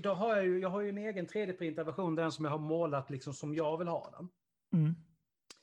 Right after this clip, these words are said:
Speaker 1: Och sen i Di-, i Division två är det ju vektorn. Alltså, det är någonting med vektorn som jag tycker är så något helt enormt cool. Den är, det är ju en, eh, S M G, submachine gun. Den är liten, den är kompakt.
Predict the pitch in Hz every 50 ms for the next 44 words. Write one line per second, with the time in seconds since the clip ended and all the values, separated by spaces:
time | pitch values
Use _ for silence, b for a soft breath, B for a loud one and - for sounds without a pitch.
0 | _ _ _ _ _ _ _ _ _ - 196 190 - 226 208 190 180 180 185 190
1 | 220 233 226 220 233 202 240 233 - - - 226 - 233 233 220 160 165 165 170
2 | 208 208 - - - 139 117 - - 151 151 151 147 220 226 220 226 240 233 220
3 | 208 190 - - 208 196 180 165 170 165 151 143 127 147 147 139 - - - 131
4 | 131 131 127 160 156 139 131 - 151 135 - - - 151 151 147 139 - - -
5 | 147 143 143 143 135 - - - - 160 143 135 - - - 147 147 160 165 180
6 | 165 143 139 135 131 131 - - - - 165 131 - - - 123 - _ _ _
7 | _ _ _ _ _ _ _ _ _ _ - 190 185 190 190 185 - 160 175 175
8 | 175 175 175 175 170 165 160 160 160 156 160 156 156 156 156 170 - 175 180 180
9 | - 156 127 110 95 87 117 127 - 165 151 139 147 135 - 165 135 120 113 110
10 | 107 127 139 147 156 165 175 180 190 196 240 269 285 269 - - _ - - 214
11 | 220 220 214 220 B B B - 180 185 196 185 - 196 196 185 - - - 151
12 | 131 131 - - - - _ _ - -